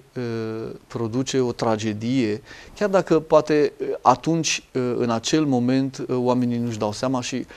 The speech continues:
au diferite motive pentru care vor să facă avort, lăsând la o parte cazurile clinice de care nu discutăm, ci, uh, ceea ce se numește avort la cerere. Adică, pur și simplu,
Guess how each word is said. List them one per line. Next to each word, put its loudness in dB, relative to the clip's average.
au 0
diferite 2
motive 2
pentru -6
care -4
vor -6
să -12
facă -6
avort, -8
lăsând 2
la 4
o 6
parte 0
cazurile -2
clinice -2
de -2
care -4
nu 0
discutăm, -4
ci, -4
uh, -4
ceea 2
ce 0
se -4
numește -2
avort 0
la 2
cerere. -2
Adică, -10
pur -4
și -8
simplu, -4